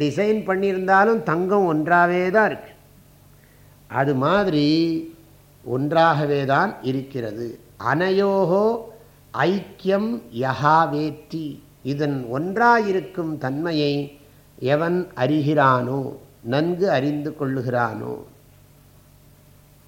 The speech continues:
சகாயேவ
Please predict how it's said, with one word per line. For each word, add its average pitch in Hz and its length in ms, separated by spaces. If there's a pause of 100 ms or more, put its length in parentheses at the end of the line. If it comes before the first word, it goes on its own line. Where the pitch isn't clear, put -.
(1600)
சகாயேவ 165 880